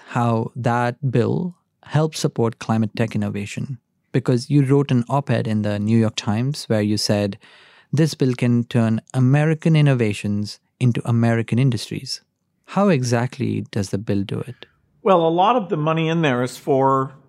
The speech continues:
Speaker 2: things like long-duration storage, green hydrogen, better electricity transmission, direct air capture,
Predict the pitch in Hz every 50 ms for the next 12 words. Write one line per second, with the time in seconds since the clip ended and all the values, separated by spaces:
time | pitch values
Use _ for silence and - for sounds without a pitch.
0 | _ - 151 143 139 127 - 160 131 120 - - 143 135 135 139 139 117 127 127
1 | 127 127 127 - - 147 127 - - - 147 127 127 123 127 131 131 120 104 -
2 | - - - - _ _ - 147 143 139 131 131 135 135 131 123 123 131 117 107
3 | - - 131 123 123 123 123 123 123 120 - - _ _ - 156 147 143 139 135
4 | 135 131 - - 131 135 135 131 131 - - 151 135 135 - - 135 120 - -
5 | - 135 127 127 131 - - 135 127 123 - - 143 131 127 131 131 131 131 131
6 | 120 - - _ _ _ _ _ - 147 143 135 139 - 143 131 120 - - -
7 | 127 123 123 - - - 143 131 127 123 127 123 120 120 131